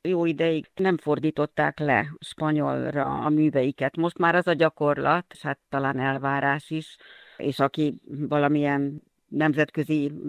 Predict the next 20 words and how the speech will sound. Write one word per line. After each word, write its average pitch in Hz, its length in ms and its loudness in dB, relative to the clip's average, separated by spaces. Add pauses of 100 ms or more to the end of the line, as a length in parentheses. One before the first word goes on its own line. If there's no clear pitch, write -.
hírnévre 147 640 0
áhítozik 147 720 0
író, 151 480 -4 (320)
annak 143 380 -6
nyilvánvalóan 135 760 -4
spanyol 143 440 -6
nyelvre 143 360 -8
is 143 140 -10
le 147 120 -8
kell 143 180 -8
fordítani 147 680 -8
a 147 80 -4
művét. 160 420 -2 (360)
Baszk 220 260 -2
írókat 202 400 2
úgy 196 120 0
kell 165 240 2
elképzelnünk, 165 720 0
hogy - 200 -6
kétnyelvűek, 131 960 -6